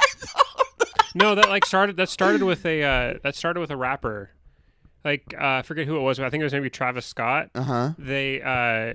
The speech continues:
Speaker 1: someone tossed their phone to Travis Scott,
Speaker 2: Mm-hmm.
Speaker 1: and Travis Scott took a selfie with it and then tossed it back
Speaker 2: Yeah.
Speaker 1: to the, um, to the person.
Speaker 2: Okay.
Speaker 1: And then now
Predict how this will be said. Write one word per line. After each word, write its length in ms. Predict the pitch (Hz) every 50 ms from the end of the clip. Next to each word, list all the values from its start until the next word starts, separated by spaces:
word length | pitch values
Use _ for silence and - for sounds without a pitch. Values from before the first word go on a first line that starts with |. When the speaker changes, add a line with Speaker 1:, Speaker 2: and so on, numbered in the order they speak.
| - - - - 139
Speaker 1:
someone 500 | - - 165 156 151 151 139 135 127 135 -
tossed 420 | - - 156 139 139 135 - -
their 140 | - 135 123
phone 400 | - - - 127 123 131 139 143
to 120 | - -
Travis 400 | 135 - - 127 123 123 123 123 -
Scott, 420 | - - - 127 123 131 143 156
Speaker 2:
Mm-hmm. 300 | 131 139 135 120 120 131 151 175 160 - _ -
Speaker 1:
and 140 | - 135 127
Travis 300 | - 151 139 135 131 123
Scott 280 | - - 143 131 117 -
took 200 | - 143 - 135
a 20 |
selfie 460 | 123 - - 139 139 143 - 165 156
with 240 | 156 165 165 160 -
it 180 | 185 185 - 139
and 100 | 131 127
then 120 | 120 117
tossed 400 | - - 135 131 127 - - -
it 160 | 127 120 _
back 380 | - 113 110 117 127 139 - -
Speaker 2:
Yeah. 320 | - 107 113 104 92 80 76 - _ _ _
Speaker 1:
to 180 | - - 147 135
the, 360 | 123 127 123 120 117 120 117 117
um, 420 | 120 120 117 113 110 110 110 110 - - -
to 100 | - 135
the 80 | 123
person. 480 | 113 - 131 127 135 - - 180 185 196
Speaker 2:
Okay. 320 | 208 190 113 98 101 117 127 - _ _ -
Speaker 1:
And 160 | - 139 139
then 320 | 147 139 135 131 131 123 -
now 380 | 131 123 131 135 143 143 143